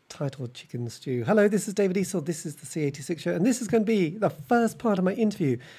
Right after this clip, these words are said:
with Tim Sterling, where we've been talking about life, love, poetry,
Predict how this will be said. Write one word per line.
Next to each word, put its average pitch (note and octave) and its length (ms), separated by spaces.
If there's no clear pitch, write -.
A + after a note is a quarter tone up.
with C#3 160
Tim D3+ 360
Sterling, D3 560
where D3+ 200
we've D#3 160
been D3+ 160
talking C3+ 300
about C#3 240
life, C#3 280
love, C3 280
poetry, C#3+ 500